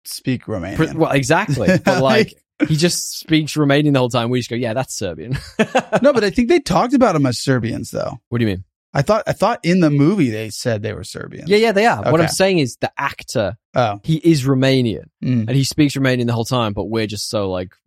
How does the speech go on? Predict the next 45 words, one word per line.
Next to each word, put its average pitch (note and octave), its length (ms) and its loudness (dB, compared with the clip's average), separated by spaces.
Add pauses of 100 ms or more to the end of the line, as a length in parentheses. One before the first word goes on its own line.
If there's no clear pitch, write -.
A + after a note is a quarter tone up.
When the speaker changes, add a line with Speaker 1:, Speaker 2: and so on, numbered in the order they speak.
(120)
Speaker 2:
whatever. F#2 340 -4
Speaker 1:
Mm. B2 160 -2
Speaker 2:
We're A#2+ 100 -2
just A#2+ 140 -8
so C3+ 140 2
blasé A2+ 360 0
about G2+ 220 -4
it. F2 80 -8
We G2+ 80 -10
just G#2 140 -12
go, C3 60 -8
"Yeah, E4+ 220 0
that G#4+ 200 -4
could G3 120 0
be C3+ 100 0
Serbian." A#2 580 -2 (420)
We E3 100 -2
talked A#3 280 0
about E3 240 2 (240)
this C3+ 180 0
being C3 220 0
the A#2 40 -4
performance A#2 460 -4
got G#2 180 -6
Daniel G#2 540 -4
Craig F#2+ 360 -2 (280)
the G2+ 180 0
role F#2 300 0
as E2+ 100 -8
Bond, D#2+ 440 -8
and C3 120 -8
you F3+ 120 -4
can, A#3+ 440 0
you F3+ 160 0
can E4+ 180 2
see E4 400 2
it. - 120 -8 (360)
Like, C#3+ 140 4
he's G3+ 300 0
so D#3+ 320 2
suave C3 500 2
in G#2 140 0
this. E2+ 100 -2
Speaker 1:
He's E3+ 160 2
suave, C#3 640 2